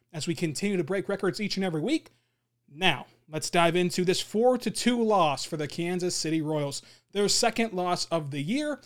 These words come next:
Uh, and this time they split the series. They won their first series. They split their second.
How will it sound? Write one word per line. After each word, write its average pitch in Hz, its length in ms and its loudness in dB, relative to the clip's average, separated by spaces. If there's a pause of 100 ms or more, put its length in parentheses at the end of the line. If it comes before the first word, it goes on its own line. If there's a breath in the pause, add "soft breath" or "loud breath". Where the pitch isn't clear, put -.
(240 soft breath)
Uh, 170 140 -2
and 190 300 2
this 254 180 2
time 247 300 -2
they 254 120 -2
split 254 360 0
the 247 100 -6
series. 160 400 0
They 156 140 0
won 170 260 0
their 202 140 -2
first 196 340 -2
series. 240 320 -2
They 160 100 0
split 202 360 -4
their 202 100 -4
second. 311 420 -8